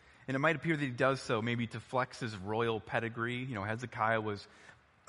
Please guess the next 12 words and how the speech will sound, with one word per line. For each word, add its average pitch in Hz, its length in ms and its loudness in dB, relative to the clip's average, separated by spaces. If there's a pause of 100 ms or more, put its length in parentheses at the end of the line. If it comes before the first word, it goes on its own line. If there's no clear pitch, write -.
<clears throat> 214 100 0
one 180 220 4
of 143 60 0
the 139 60 0
good 139 340 -4
kings 151 380 0
in 113 120 -2
Israel, 127 420 2 (1400)
known 127 220 2
for 120 160 2
his 123 160 0
reforms. 117 680 0